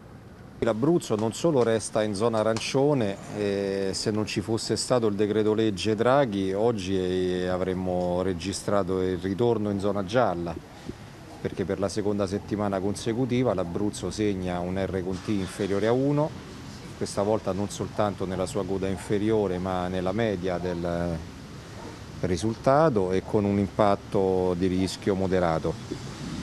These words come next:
Questo avrebbe significato da lunedì tornare addirittura in giallo. Sapete che per la virtù del decreto legge Draghi fino a Pasqua la zona gialla è abolita e quindi resteremo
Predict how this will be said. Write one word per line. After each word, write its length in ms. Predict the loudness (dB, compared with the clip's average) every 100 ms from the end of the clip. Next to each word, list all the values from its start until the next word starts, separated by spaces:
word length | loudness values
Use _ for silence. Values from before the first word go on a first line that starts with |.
| -8 -8 -4
Questo 280 | 0 2 4
avrebbe 340 | 6 6 6
significato 680 | 4 4 4 4 6 6 6
da 100 | 4
lunedì 320 | 4 4 4
tornare 340 | 4 2 2 2
addirittura 480 | 2 0 2 2 2
in 100 | 2
giallo. 500 | 2 4 2 0 2
Sapete 460 | 2 4 4 4
che 120 | 0 0
per 200 | -2 0
la 480 | 0 0 2 0 -2 -4 -4
virtù 320 | -2 -2 0 0
del 160 | 0
decreto 380 | 0 0 2 2
legge 440 | 4 2 2 0 -2 -8 -12 -12 -12 -12 -10
Draghi 440 | 0 4 6 4 2
fino 180 | 0 0
a 60 | 4
Pasqua 800 | 4 4 2 2 2 2 0 -2 -2
la 160 | -2 0
zona 280 | 0 0 0
gialla 380 | 2 2 2
è 40 | 0
abolita 600 | 2 2 4 4 2 0
e 80 | -2
quindi 320 | -2 0 0
resteremo 640 | -2 -2 0 0 0 -2